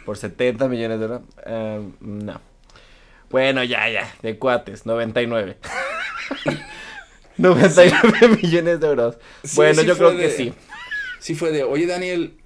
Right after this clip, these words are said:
Speaker 2: ¿quieres tres camiones de dinero? ¿O cuatro?
Speaker 1: No.
Speaker 2: ¿No pueden ser cinco? Bueno, está bien".
Speaker 1: <laughs>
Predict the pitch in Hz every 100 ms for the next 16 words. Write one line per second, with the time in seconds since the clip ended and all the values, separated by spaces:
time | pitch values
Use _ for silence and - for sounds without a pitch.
0 | - 160 180 214 - - 123 131 151 185
1 | 175 165 165 165 147 127 113 113 117 147
2 | - _ _ _ _ _ _ _ _ _
3 | _ _ _ _ _ - 107 - 95 85
4 | - 131 - - 147 170 165 151 147 147
5 | 151 170 - _ _ - 170 - _ _
6 | 117 - - _ _ _ _ _ _ _
7 | _ _ _ _ -